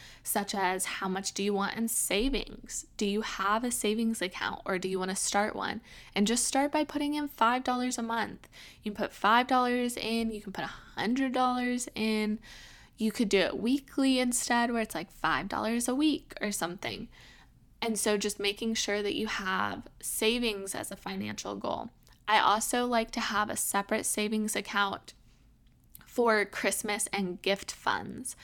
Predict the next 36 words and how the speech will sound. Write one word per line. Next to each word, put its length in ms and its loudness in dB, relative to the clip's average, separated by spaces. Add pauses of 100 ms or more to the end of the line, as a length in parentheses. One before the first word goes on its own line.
(340)
So 520 4
I 140 4
find 360 0
that 120 0
it's 300 -2 (240)
a 80 2
lot 500 6
easier 460 0
to 140 -4
handle 680 -2
the 80 -2
holidays 920 0
and 220 -2
birthdays 720 -2
and 240 -8
things 460 -2 (380)
when 180 4
I 140 6
have 540 2 (140)
a 540 -2
gift 420 -2
savings 640 -2
account. 540 0 (320)
I 120 0
put 460 0
about 380 2
twenty 400 0
dollars 720 2
in 280 -2
each 380 -2
month, 560 0
maybe, 640 2
or 100 2
sorry, 340 0
each 240 -2
week, 400 -2